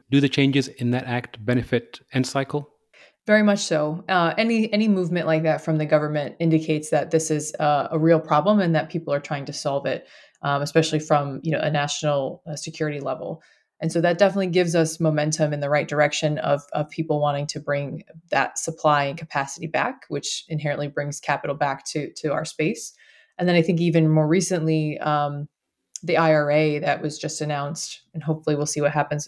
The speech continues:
Speaker 2: in the House if, if that hasn't been <laughs> announced already in the, in the hours I have not been on the news today. Um,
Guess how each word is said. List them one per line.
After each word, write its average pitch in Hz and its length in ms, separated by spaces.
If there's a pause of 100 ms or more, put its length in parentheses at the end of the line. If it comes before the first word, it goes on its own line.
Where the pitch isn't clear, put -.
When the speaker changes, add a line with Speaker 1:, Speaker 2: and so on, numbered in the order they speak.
Speaker 2:
in 165 80
the 160 40
House 143 460
if, 170 140
if 113 280 (160)
that 147 80
hasn't 156 280
been 202 200 (200)
<laughs> - 160
announced 202 520
already 180 380
in 196 80
the, 180 160 (300)
in 208 80
the 202 100
hours 185 320
I 190 60
have 180 200
not 170 220
been 180 140
on 165 120
the 165 80
news 165 300
today. 165 260 (340)
Um, 160 500